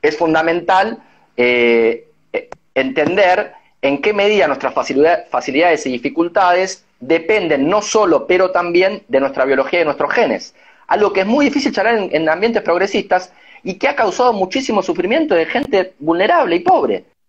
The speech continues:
Porque, ¿qué pasa? Mira, te cuento una anécdota. La, la,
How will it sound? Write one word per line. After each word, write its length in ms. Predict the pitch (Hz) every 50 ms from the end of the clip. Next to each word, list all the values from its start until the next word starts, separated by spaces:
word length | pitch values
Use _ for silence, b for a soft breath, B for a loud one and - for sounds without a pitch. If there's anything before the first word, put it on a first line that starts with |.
| _ _ _
Porque, 240 | 156 160 - -
¿qué 120 | - - 330
pasa? 440 | - 254 214 - - - - - - _ _ _ _ _ _ _ _ _ _ _ _ _ _ _ _ _ _ _ _ _ _ _ _ _ _ _ _ _ _
Mira, 400 | 175 196 190 143 113 104 - - _ _
te 100 | - 156
cuento 220 | 156 240 247 247
una 120 | 220 180 160
anécdota. 540 | 147 135 113 104 98 95 95 95 87 - - _ _ _ _ _ _ _ _ _ _ _ _ _ _ _ - _ -
La, 1000 | 120 127 131 135 135 131 127 127 123 123 123 123 123 120 120 117 110 - - _ _ _ _ _ _ _
la, 540 | - 139 139 135 139 139 135 - - -